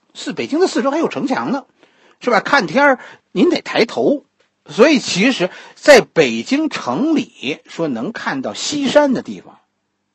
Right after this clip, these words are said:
不多。你现在待的这个地方，银锭桥，它的西边就是，就是一片湖面，后海，从这儿几乎是，是，是北京的一个缺口。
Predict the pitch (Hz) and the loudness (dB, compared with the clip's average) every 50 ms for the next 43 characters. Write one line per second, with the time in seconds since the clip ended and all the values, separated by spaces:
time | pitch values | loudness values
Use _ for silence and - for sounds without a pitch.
0 | _ _ - 120 107 95 95 95 - _ _ _ _ _ _ _ _ _ _ _ | _ _ -18 -16 -16 -16 -16 -20 -20 _ _ _ _ _ _ _ _ _ _ _
1 | _ _ _ - 160 180 175 - 294 247 208 185 240 196 139 - 156 156 151 143 | _ _ _ -6 -4 -4 0 2 2 2 2 4 2 2 2 4 4 4 4 4
2 | 120 120 120 107 104 - 107 98 - 101 104 110 131 147 185 226 220 247 170 120 | 0 -4 -8 -8 -10 -12 -12 -14 -14 -14 -12 -8 -6 -4 -4 -2 -2 -4 -4 -4
3 | - - 95 - - - - - - - - - - 262 269 262 214 151 - - | -6 -8 -10 -10 -10 -12 -20 -20 -20 -18 -4 2 4 6 6 6 4 2 -2 -2
4 | 233 233 247 233 214 170 131 110 110 - 156 135 - 135 117 - - - - - | -2 0 0 0 2 0 0 -2 0 -2 -4 -2 -2 -4 -4 -4 -6 -18 -20 -20
5 | _ _ - 185 160 - 151 139 131 - - - 139 160 214 - - 220 139 117 | _ _ -2 -2 0 0 0 -2 -2 -4 -10 -6 -2 -2 0 2 2 2 2 0
6 | - - 113 143 196 247 226 - - _ _ _ _ _ _ - - 262 185 104 | -6 -8 -4 0 2 2 2 0 -4 _ _ _ _ _ _ 2 4 4 4 4
7 | 98 95 98 151 - - _ _ _ _ _ _ _ _ _ - - 175 214 285 | 2 2 2 2 2 2 _ _ _ _ _ _ _ _ _ -6 -2 0 2 2
8 | 269 - 339 294 - - - - - _ _ - - - 254 247 247 226 - - | 4 6 8 6 6 4 0 -14 -20 _ _ -12 -8 -6 -2 -2 -2 -2 -2 -2
9 | 254 254 - - _ _ - - - 135 113 101 92 - _ _ - - - - | -4 -4 -4 -6 _ _ -16 -10 -8 -6 -6 -8 -8 -14 _ _ -20 -14 -12 -10
10 | 117 101 98 - 123 - - 110 95 92 - - 180 208 - 160 117 - - - | -10 -10 -10 -14 -12 -8 -8 -8 -8 -8 -6 -6 -4 -4 -4 -6 -6 -8 -8 -10
11 | - - - - - 285 311 320 - - - - | -8 -6 -4 -4 -2 -2 -2 -2 -4 -6 -10 -18